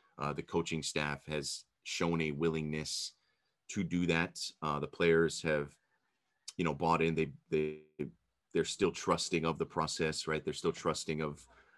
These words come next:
of the staff and, and how they can put them in the right positions. And then once they, they find a little something, they'll, these guys are capable, right? It, it's not a situation of, "Hey, look, yeah, it's just Hawaii being completely undermanned."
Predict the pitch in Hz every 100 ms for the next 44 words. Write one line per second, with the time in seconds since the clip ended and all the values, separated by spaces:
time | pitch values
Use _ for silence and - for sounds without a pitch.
0 | - 82 80 82 - 78 78 - 78 67
1 | 76 71 82 80 80 80 - 87 - 78
2 | 76 73 78 - 73 80 78 76 71 78
3 | 78 78 80 80 - 76 - 78 71 85
4 | 135 104 69 - 76 69 87 85 - 87
5 | 87 95 98 95 90 - 98 - - -
6 | - - - 85 76 - _ _ _ _
7 | - 82 101 90 85 98 87 90 87 82
8 | 85 80 78 87 87 87 80 - 78 76
9 | - - 95 73 - 71 80 64 71 69
10 | 80 71 - 71 - 95 73 71 78 65
11 | 67 92 71 65